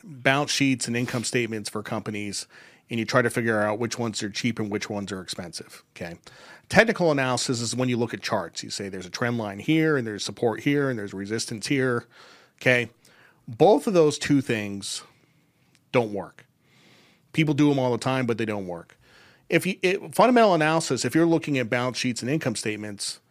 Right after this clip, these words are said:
you're looking, you're looking at the past, right? And it's all publicly available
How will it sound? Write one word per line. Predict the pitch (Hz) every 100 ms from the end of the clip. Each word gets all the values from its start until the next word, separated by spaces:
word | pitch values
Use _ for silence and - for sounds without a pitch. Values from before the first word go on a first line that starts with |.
| _ _
you're | 147 160
looking, | 196 - 175 147
you're | 151 170
looking | 233 190
at | 117
the |
past, | - 120 113 - - - - _ _ _ -
right? | 98 107 - _ - - _ _
And | 156 147
it's | 139
all | 175 180
publicly | - 170 165 147 131
available | 123 127 120 120 110 120